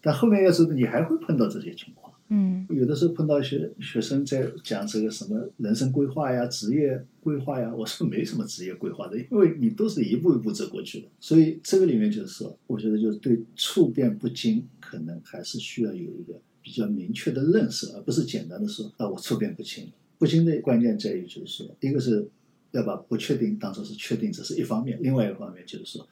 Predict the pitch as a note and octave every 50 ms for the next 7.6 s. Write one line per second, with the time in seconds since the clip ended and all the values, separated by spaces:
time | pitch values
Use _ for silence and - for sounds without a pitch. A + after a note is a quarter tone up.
0 | _ _ - D3 C3+ D3 C#3+ A2+ G2 - - - A#2+ A2 G#2+ G2 F#2 F#2 F2 -
1 | - - - - - - - C#3+ C#3+ C#3+ C3+ - - A#2 - - - B2 A2+ A2+
2 | G#2 - G#2 F2 D#2+ D#2+ D#2 - - - - A#2 G#2+ - - - _ _ _ _
3 | _ _ _ _ _ - - G#2+ - - - A2 F#2 - C#3+ C3+ B2+ - - -
4 | C#3+ C#3 B2+ B2 A2+ - A2 A#2+ A#2+ - A2+ - - A2 - - F#2 - - -
5 | - - - - F#2+ F2 F2+ G2+ G#2 G#2+ G#2+ - - - G#2 G#2 - - A#2+ C3
6 | B2 A#2 - G3+ - - A2 - F#2+ F2 - - - - - - - - - -
7 | - - - - - - A2 D#3+ A3+ - - -